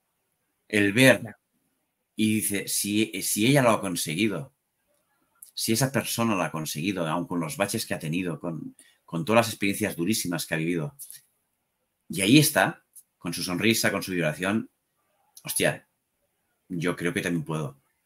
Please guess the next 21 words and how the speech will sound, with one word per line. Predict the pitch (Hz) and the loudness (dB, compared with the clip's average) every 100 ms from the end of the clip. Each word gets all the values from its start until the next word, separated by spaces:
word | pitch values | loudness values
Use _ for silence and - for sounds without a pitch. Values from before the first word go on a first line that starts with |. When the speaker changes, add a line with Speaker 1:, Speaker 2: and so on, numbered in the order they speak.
| _ | _
Speaker 1:
Y | 85 | -6
yo | 87 | -4
te | 80 | -4
digo, | 73 | -6
"Sí | - | -4
que | 110 | -4
puedes". | - 92 - - _ _ _ _ _ _ _ _ | -4 -8 -8 -12 _ _ _ _ _ _ _ _
Lo | _ | _
que | |
pasa | - 95 107 | 0 4 4
que | 101 | 6
ella | 110 113 117 - | 8 8 6 6
era | 104 101 | 0 0
consciente | 98 92 - 95 87 | 0 -2 -2 -2 -2
del | 87 | -2
momento, | 85 85 85 73 73 | 0 0 -2 -4 -10
del | 78 | -8
camino. | 80 76 71 - _ _ _ _ _ _ _ _ _ _ _ _ _ _ _ _ _ _ - - | -4 -4 -6 -10 _ _ _ _ _ _ _ _ _ _ _ _ _ _ _ _ _ _ -20 -12
Tú | - 110 | -4 -2
también. | 95 73 64 | 0 -2 -6
Speaker 2:
Claro. | 110 98 | -8 -10